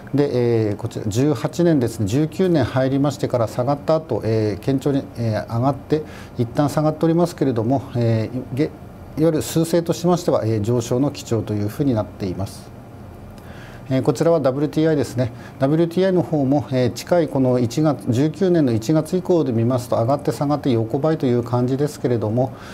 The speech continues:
えー、こちらも十五年から見ていただきますと、このように、えー、十六年、十七年、十八年の夏ぐらいまで、えー、上昇基調にありました。で、えー、今の決算ですね、えー、ちょうどこの一年前、この上昇しているところにあったこと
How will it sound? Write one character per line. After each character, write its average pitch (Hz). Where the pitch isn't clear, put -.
え 123
ー、 123
こ 127
ち 120
ら 143
も 143
十 139
五 175
年 165
か -
ら 127
見 110
て 113
い 101
た 117
だ 123
き -
ま 139
す -
と、 135
こ 135
の 147
よ 160
う 156
に、 143
え 113
ー、 110
十 139
六 156
年、 139
十 113
七 143
年、 101
十 131
八 143
年 147
の 107
夏 107
ぐ 147
ら 156
い 151
ま 123
で、 104
え 110
ー、 101
上 127
昇 156
基 -
調 165
に 135
あ 113
り 110
ま 123
し -
た。 -
で、 127
え 120
ー、 170
今 180
の 151
決 -
算 123
で 107
す -
ね、 113
え 110
ー、 -
ち -
ょ 151
う 147
ど 156
こ 147
の 131
一 117
年 156
前、 151
こ 117
の 107
上 147
昇 165
し 170
て 185
い 175
る 165
と 175
こ 180
ろ 175
に 160
あ 143
っ 139
た 135
こ -
と 127